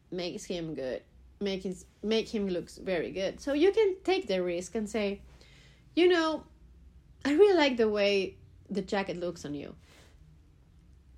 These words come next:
Only that can really change everything and make a big impact. You know, men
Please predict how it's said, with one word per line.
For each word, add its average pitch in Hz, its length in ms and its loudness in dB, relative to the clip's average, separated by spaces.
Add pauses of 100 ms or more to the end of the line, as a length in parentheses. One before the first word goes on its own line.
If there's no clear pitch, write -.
(200)
Only 392 380 10
that 247 380 4 (720)
can 254 440 2 (540)
really 233 720 2
change 208 640 0
everything 190 640 -4
and 196 160 -4
make 180 220 -6
a 185 60 -8
big 170 340 -6
impact. 175 460 -12 (420)
You 320 80 4
know, 370 180 4
men 240 520 0